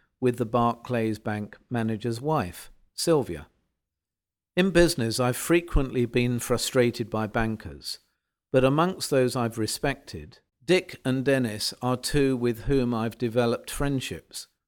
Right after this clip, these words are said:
which began as nothing more than a business contact. You need real human contact in a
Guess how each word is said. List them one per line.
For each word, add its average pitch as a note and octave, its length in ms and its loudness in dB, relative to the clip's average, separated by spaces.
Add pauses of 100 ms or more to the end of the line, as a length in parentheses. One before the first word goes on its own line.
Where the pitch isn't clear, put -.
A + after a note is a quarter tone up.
(180)
which B2+ 240 0
began D3 400 0
as A#2+ 160 2
nothing C3+ 400 2
more G#2+ 300 -2
than A2 140 -4
a G#2+ 40 -4
business A2+ 480 -4
contact. G#2+ 680 -10 (680)
You C3+ 160 2
need D3 300 4
real F3 320 4
human D3+ 500 0
contact C#3+ 800 -2 (260)
in A#2+ 140 2
a - 20 -2